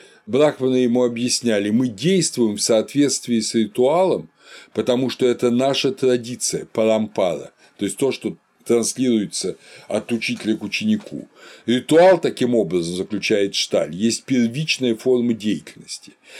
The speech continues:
Эта деятельность определяется чётко определёнными правилами. Важно то, что вы делаете при совершении ритуала.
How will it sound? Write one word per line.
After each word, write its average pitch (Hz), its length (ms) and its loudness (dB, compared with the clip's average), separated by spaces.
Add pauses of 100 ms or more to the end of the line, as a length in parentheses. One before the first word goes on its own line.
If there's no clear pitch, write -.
(120)
Эта 113 240 -2
деятельность 143 520 0
определяется 117 720 0
чётко 147 540 -2
определёнными 113 760 2
правилами. 82 760 -2 (1500)
Важно 135 460 2
то, 175 220 4
что 160 180 -2
вы 131 140 2
делаете 127 600 2
при 113 140 -4
совершении 117 800 2
ритуала. 98 600 0